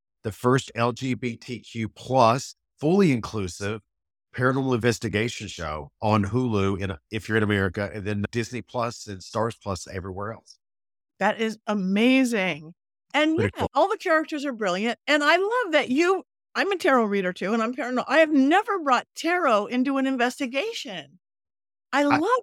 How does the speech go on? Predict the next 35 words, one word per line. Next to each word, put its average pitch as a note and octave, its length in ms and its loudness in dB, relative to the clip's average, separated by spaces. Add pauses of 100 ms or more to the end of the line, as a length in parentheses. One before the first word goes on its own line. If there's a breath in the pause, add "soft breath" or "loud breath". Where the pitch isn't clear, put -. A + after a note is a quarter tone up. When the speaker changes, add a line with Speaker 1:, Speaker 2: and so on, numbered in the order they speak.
(140)
Speaker 2:
how B3 60 0
you A#3+ 200 0
do G#3 240 -4
that. C#3+ 360 -6 (420)
Speaker 1:
To C#3+ 100 -2
my C#3+ 300 4
knowledge, C3 960 0 (240)
and A2 220 -2
again, A#2+ 360 0
to A#2 80 -8
my A#2 140 4
knowledge, G#2+ 340 2
if G#2 140 -2
I G#2 80 6
offend A2 260 -2
anybody, F#2 360 2
I'm F2+ 160 -2
sorry, F#2 440 0 (100)
but A2+ 280 4 (180)
to B2 120 -8
my B2+ 180 4
knowledge, G#2+ 680 2 (140)
I'm B2 280 2
the B2+ 160 0
only C3 280 2
person A2+ 640 2
that G2 240 4
has G2+ 380 0
developed G#2+ 480 0 (120)
the F#2+ 140 -6
certain G2+ 460 -4
spread G#2+ 560 0
that G2+ 100 -2
I D#2+ 120 0
use D2 520 -10